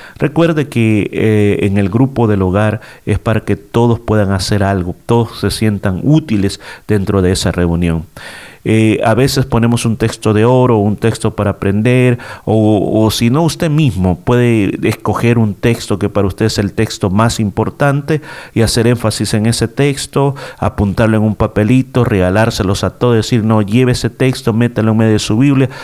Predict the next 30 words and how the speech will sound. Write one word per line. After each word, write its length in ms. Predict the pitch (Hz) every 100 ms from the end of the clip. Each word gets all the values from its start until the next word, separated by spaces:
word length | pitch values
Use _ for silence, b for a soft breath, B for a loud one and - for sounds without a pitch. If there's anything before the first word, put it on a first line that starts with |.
| B
porque 240 | - 95 113
ese 180 | - 104
texto 460 | - 104 - 95
lo 160 | 95 87
va 220 | 95 95
a 40 |
bendecir". 600 | 85 80 78 78 - 85 73 - - _ _ _ _ _ - - B B
Cuando 220 | - 120 131
llega 220 | 151 175
la 160 | 156
parte 220 | 151 151 139
de 40 |
las 120 | 127
preguntas 460 | - 117 120 123 123
de 80 | 113
apertura, 640 | - 98 - 117 120 110
sí, 220 | - 107 107
formule 440 | - 104 95 104 107
la 140 | 98
primera 320 | - 90 98
pregunta, 680 | 92 87 90 101 98 - 101 B B B
eh, 320 | - 95 90 87
fíjese, 680 | - - 110 107 92 101 95
mm, 320 | 90 90 92 - -
tenga 280 | 110 104
contacto 680 | 101 104 87 85 110 - -
visual 460 | 92 87 - 104 101
con 160 | - 95
su 220 | - 87
grupo, 500 | 98 120 117 123